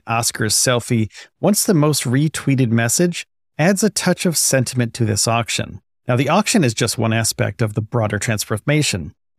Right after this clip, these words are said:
Since Musk's acquisition of Twitter in twenty twenty-two, efforts to erase the Twitter name from the platform have been ongoing. The rebranding symbolizes a significant shift,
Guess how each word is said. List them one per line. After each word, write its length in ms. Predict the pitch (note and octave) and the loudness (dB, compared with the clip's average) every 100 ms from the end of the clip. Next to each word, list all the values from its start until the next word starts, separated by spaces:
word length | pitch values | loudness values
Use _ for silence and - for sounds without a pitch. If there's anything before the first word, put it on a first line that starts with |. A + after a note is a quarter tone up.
| _ | _
Since 400 | - - A#3+ - | -4 0 0 0
Musk's 420 | C#3 D3+ - - - | 2 2 0 -4 -4
acquisition 680 | C#3 C3+ - A2+ B2+ - A#2 | -2 -2 0 2 2 2 0
of 100 | G2+ | 0
Twitter 340 | - B2 A2 | 0 0 0
in 120 | G#2 G2+ | -2 -2
twenty 260 | - A#2+ | -2 -2
twenty-two, 640 | G#2 A2 G2 - B2+ A2 G2+ - _ - | 0 -4 -2 -2 0 0 -2 -10 _ -4
efforts 400 | C#3+ F3 B2 - | -2 -2 -2 -2
to 340 | - C#3+ B2 - | 2 2 2 0
erase 560 | B2 A2 A#2 E3 - | -2 0 0 2 0
the 140 | - B2+ | -2 -4
Twitter 400 | - C#3 C#3 D#3 | -2 0 2 2
name 320 | C3+ D3 D3 | 2 2 0
from 260 | - C3+ C3+ | 0 0 0
the 80 | |
platform 560 | C3+ C#3 C3 - C#3 C3 - _ - | 0 0 0 0 0 0 -4 _ -4
have 120 | A2+ | -2
been 160 | C3 A2+ | 0 0
ongoing. 640 | G#2+ G#2 G2+ G2 - G2+ _ - | 0 -2 -2 -4 -8 -14 _ -2
The 60 | C3 | 0
rebranding 600 | F#3+ E3+ F3+ A#3 A3+ - | 2 2 2 4 2 2
symbolizes 640 | - F#3+ G3 G3 F3+ D#3 | 0 0 2 2 2 2
a 80 | F3 | 2
significant 640 | D3 - D3 D#3 - D3 | 2 0 2 0 0 -2
shift, 420 | A2+ - D3+ - | 0 0 -2 -4